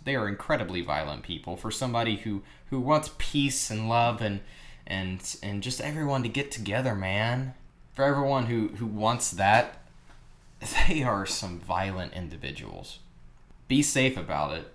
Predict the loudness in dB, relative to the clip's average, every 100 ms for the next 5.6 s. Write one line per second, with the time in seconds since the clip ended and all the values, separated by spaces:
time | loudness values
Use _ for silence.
0 | -20 -18 -4 2 2 6 6 6 0 -4
1 | -4 -4 -2 -4 0 0 0 2 0 0
2 | -4 -4 -4 -4 -8 -12 -20 -20 -20 -20
3 | -20 -20 -20 -2 -2 2 2 4 4 2
4 | 0 2 2 2 0 -4 -6 -16 -20 -20
5 | -20 -4 6 6 6 -6